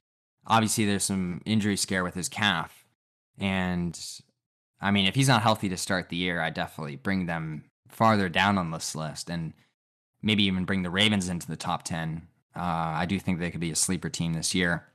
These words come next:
But I just think, like, this is the year for Joe Burrow in the regular season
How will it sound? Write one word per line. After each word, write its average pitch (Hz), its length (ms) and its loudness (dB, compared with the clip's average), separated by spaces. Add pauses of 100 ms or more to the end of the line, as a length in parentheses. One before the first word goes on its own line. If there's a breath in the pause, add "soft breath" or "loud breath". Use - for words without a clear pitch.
(340)
But 101 120 2
I 101 80 6
just 104 240 2
think, 110 180 4
like, 87 140 -2
this 110 200 4
is 101 80 -2
the 90 100 -2
year 87 240 0
for - 140 -10
Joe 87 220 -4
Burrow 82 420 -2 (400 soft breath)
in 101 120 2
the 92 80 0
regular 95 380 2
season 65 600 -8